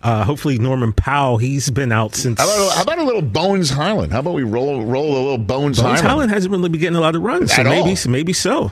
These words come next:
Speaker 1: You know, Russ
Speaker 2: He's
Speaker 1: is
Speaker 2: gotta get
Speaker 1: playing
Speaker 2: him in there.
Speaker 1: great. He's figuring out his role on the team, and the one thing about Russell Westbrook that you, you obviously can't teach hustle.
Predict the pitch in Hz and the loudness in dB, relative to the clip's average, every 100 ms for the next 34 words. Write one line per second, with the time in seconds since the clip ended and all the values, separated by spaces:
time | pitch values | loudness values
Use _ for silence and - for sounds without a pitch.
0 | - - 131 120 139 202 262 269 139 - | -10 -4 0 0 2 2 2 2 2 2
1 | 202 175 127 107 113 139 175 - 165 151 | 2 2 2 2 4 2 0 -2 -2 -2
2 | - 135 - 117 117 - 165 147 147 139 | -4 -8 -12 -10 -10 -4 -2 0 0 2
3 | 139 120 135 113 104 120 127 135 131 120 | 2 2 0 -2 -2 0 0 0 0 0
4 | 101 - 131 135 127 101 - - - - | -2 -2 0 0 0 -2 -6 -16 -20 -6
5 | - 202 262 240 175 139 143 151 131 127 | -2 0 0 0 0 0 0 0 0 0
6 | 127 - 113 - 113 - 120 - - 151 | -2 -2 -4 -2 -4 -4 -4 -8 -6 -2
7 | 190 156 - 113 - 147 - - - - | 0 0 -2 -2 -2 -2 -4 -14 -8 -6
8 | 113 - 165 - 87 87 | -4 -4 -4 -4 -6 -10